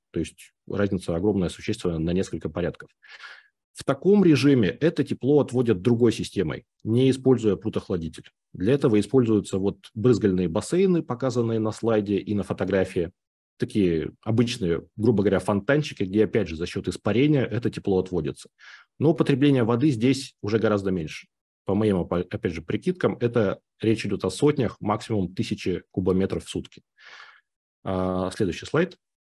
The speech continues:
Второй важный момент, то есть воды сейчас нужно немного, и второй момент, что эту воду, в принципе, можно брать из нуж-, разны-, разных источников. В штатном режиме она берется, ну, практически из Каховского водохранилища по системе каналов,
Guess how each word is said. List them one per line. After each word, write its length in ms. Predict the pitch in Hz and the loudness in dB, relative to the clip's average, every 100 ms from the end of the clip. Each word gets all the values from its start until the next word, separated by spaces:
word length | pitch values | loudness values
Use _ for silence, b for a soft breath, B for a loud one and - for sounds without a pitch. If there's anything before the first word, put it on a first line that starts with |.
| _ _ | _ _
Второй 300 | - 151 160 | -2 4 6
важный 260 | 139 117 135 | 6 2 0
момент, 460 | 151 196 233 185 - | -2 0 -2 -4 -6
то 80 | - | -2
есть 160 | 113 113 | -2 2
воды 240 | 135 147 | 2 2
сейчас 340 | 143 120 127 | -2 -4 -2
нужно 200 | 131 101 | -2 -2
немного, 760 | 113 127 127 120 175 190 117 71 - _ | 0 2 2 2 2 2 0 -2 -12 _
и 380 | 131 131 120 117 | -6 -2 -2 -2
второй 300 | - 117 151 | -4 -2 0
момент, 360 | 151 117 107 92 | 2 0 0 -2
что 500 | - 123 123 117 - | -4 2 2 2 0
эту 200 | 151 151 | -2 0
воду, 260 | 110 139 117 | 0 2 0
в 40 | |
принципе, 340 | - 139 - 107 | 0 -2 -2 -4
можно 280 | 117 113 | -2 -2
брать 200 | 98 104 104 | 0 0 0
из 120 | 92 | -2
нуж-, 260 | 113 101 - | -2 -4 -4
разны-, 420 | 104 107 101 101 | 0 2 0 -2
разных 400 | - 123 107 98 | 0 0 0 -4
источников. 540 | 110 113 101 76 - - _ _ | -4 -4 -4 -6 -14 -20 _ _
В 80 | - | -4
штатном 400 | - 131 110 95 | 0 0 0 2
режиме 380 | 104 104 98 92 | 2 2 2 2
она 240 | 104 98 | 2 0
берется, 480 | 90 104 101 92 82 | 2 2 0 0 -4
ну, 160 | 123 | -4
практически 840 | 117 107 - 120 113 - 92 78 - _ _ _ | -4 -4 -2 -4 -4 -4 -2 -2 -6 _ _ _
из 140 | 117 | -8
Каховского 440 | - 117 117 - 95 | -4 -2 -2 -2 -2
водохранилища 580 | 92 - 107 98 87 87 | -2 -2 0 0 -2 -6
по 100 | 90 | -6
системе 400 | 98 - 95 82 | -6 -2 -2 0
каналов, 540 | 107 139 185 185 - | -2 0 0 -2 -8